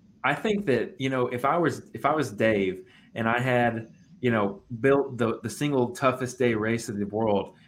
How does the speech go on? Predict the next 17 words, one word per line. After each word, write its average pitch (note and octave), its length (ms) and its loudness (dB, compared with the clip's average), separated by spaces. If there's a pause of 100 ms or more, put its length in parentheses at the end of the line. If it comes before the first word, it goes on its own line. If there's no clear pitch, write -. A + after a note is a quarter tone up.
(100)
and A2+ 80 -4
I A2+ 40 0
had B2 120 2
a A2+ 40 2
U A#2 240 0
T B2+ 220 0
V A#2+ 200 2
finish, G#2 360 -2
which G#2+ 140 -6
I G2+ 60 0
think F3+ 240 0
he B2 120 -4
finished A#2 360 0
with G#2 100 -2 (120)
the G#2 280 -2
top A#2 280 0
twenty, G#2+ 360 0